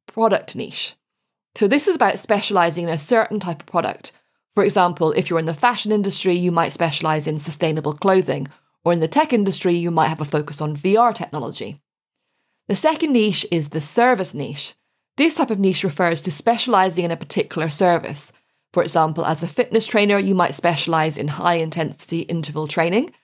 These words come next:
for busy professionals. Number three is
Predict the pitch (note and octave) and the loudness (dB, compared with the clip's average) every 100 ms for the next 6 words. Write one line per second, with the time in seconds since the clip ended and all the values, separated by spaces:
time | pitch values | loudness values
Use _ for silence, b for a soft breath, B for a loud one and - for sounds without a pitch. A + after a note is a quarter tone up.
0 | b b - - F3+ D#3+ E3+ F#3 G3 G#3 | b b -8 2 2 4 2 2 0 0
1 | G#3 - B2 D3 - _ _ _ _ _ | 0 -2 -6 -8 -14 _ _ _ _ _
2 | _ _ _ _ _ _ _ - b b | _ _ _ _ _ _ _ -20 b b
3 | _ - G#3 G#3+ A#3+ C#4 E4 F#4 F#3+ G3 | _ -2 0 0 0 0 0 0 2 2
4 | F#3+ | 2